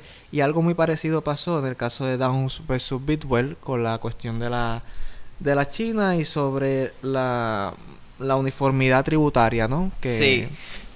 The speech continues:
Speaker 1: y
Speaker 2: Eh,
Speaker 1: es interesante porque en ese de Downs versus Bidwell fue una decisión sumamente dividida, cinco cuatro.
Speaker 2: Sí.
Speaker 1: Y, y, pues no todo lo, no, ¿verdad? No toda la mayoría de, no, no la mayoría del, del tribunal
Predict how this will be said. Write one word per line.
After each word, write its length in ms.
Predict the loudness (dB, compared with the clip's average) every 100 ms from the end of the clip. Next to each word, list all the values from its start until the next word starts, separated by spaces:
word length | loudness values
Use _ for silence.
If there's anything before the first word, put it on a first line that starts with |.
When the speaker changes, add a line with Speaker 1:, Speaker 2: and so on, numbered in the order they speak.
| -2 6
Speaker 1:
y 40 |
Speaker 2:
Eh, 180 | 8 8
Speaker 1:
es 120 | 6
interesante 500 | 6 4 4 2 2
porque 240 | 0 0 0
en 100 | 0
ese 200 | 0 2
de 180 | 2
Downs 320 | 4 4 4 2
versus 300 | 2 6 12
Bidwell 420 | 12 10 4 4
fue 240 | 4 4
una 180 | 4 6
decisión 960 | 6 4 2 2 2 2 0 0 -2 -6 -14 -10
sumamente 460 | -2 0 0 0 0
dividida, 440 | 2 4 4 4
cinco 420 | 2 0 -2 0 0
cuatro. 680 | 4 6 6 4 0 0 -6 -12 -16 -10
Speaker 2:
Sí. 300 | -4 -4 -6 -14 -12
Speaker 1:
Y, 300 | -6 -4 -6
y, 300 | -4 -4 -4 -4
pues 160 | -4 -4 -6 -10
no 400 | -6 -4 -2 -2
todo 260 | 2 4 4
lo, 200 | 0 -4 -6
no, 180 | -4 -2
¿verdad? 220 | -2 -2
No 100 | 0
toda 280 | 2 2 2
la 100 | -2
mayoría 480 | -2 -2 -2 -2
de, 260 | -2 -2 -6 -4
no, 180 | -4 -4 -4
no 200 | 0 2
la 120 | 2
mayoría 480 | 4 2 2 2 2
del, 180 | 0
del 280 | -4 -4 -6 -8
tribunal 440 | -4 0 0 -2